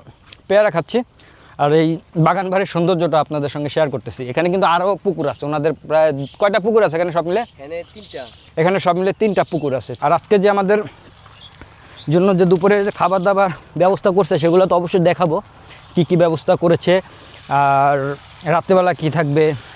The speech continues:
Speaker 1: কি অ্যাক্টিভিটিস আছে, সবই অবশ্যই আপনাদের সঙ্গে শেয়ার করব। তো এখন আমরা দুপুরে, এ, খেতে বসবো। ওনারা আমাদের জন্য খুবই, খুবই মজাদার খাবারের আয়োজন করেছে, যেমন ইলিশ মাছ দেখিয়েছিলাম, এ, তারপর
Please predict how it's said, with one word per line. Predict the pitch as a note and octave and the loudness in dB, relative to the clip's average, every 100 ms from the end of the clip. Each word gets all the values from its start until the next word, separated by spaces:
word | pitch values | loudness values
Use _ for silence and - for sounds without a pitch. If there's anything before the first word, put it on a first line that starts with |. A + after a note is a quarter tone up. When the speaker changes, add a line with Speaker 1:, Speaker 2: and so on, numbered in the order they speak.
| - | -2
Speaker 1:
কি | F3 | 0
অ্যাক্টিভিটিস | F3 F3 D#3 D3 D3+ D#3 | 0 0 0 -2 -4 -4
আছে, | C3+ D#3 | -4 -6
সবই | D3 F3 F3 G#3 | -2 -2 2 2
অবশ্যই | F#3 D#3 E3+ | 2 0 -4
আপনাদের | D3+ D3 C#3+ | -2 -4 -4
সঙ্গে | D#3 D#3 | -4 -4
শেয়ার | E3 D3+ | -2 0
করব। | D#3+ G3 - | 0 0 -4
তো | D#3+ D#3+ | -2 0
এখন | D#3+ F3 | 0 -2
আমরা | F3 | -2
দুপুরে, | E3 D#3 F3 E3+ | -2 -4 -4 -2
এ, | F3 F3 D3+ C3+ C3 D3 | -2 -4 -6 -6 -6 -6
খেতে | D3+ F3+ | -6 -4
বসবো। | D3+ C3 G3+ G3+ | -4 -4 -6 -6
ওনারা | C#3+ C#3+ C#3+ | -4 0 0
আমাদের | C#3+ D3 C3 | -2 -4 -6
জন্য | D3 C#3+ - | -6 -6 -6
খুবই, | D3+ E3 F3+ - - - - | -6 -4 -4 -6 -10 -12 -6
খুবই | E3 | -2
মজাদার | E3 D3 D3 D3+ C#3+ | 0 0 0 -2 -2
খাবারের | C#3+ C#3+ C3 | -2 0 0
আয়োজন | B2 C#3 C3+ | -2 -4 -6
করেছে, | C#3 C#3 | -6 -4
যেমন | C#3+ D3 D#3 C#3+ G2+ G2+ - - - - - A#2+ - - - | -2 -2 -2 -4 -6 -8 -8 -10 -10 -10 -10 -10 -10 -12 -6
ইলিশ | D#3 D#3+ - | -2 -2 0
মাছ | D#3+ D3+ C#3+ - - | 0 0 -2 -6 -4
দেখিয়েছিলাম, | D#3 D#3+ D#3+ C3 C3 - - B2+ | -2 -2 -2 -2 -4 -4 -8 -8
এ, | A#2+ | -4
তারপর | C3+ C3 | -4 -4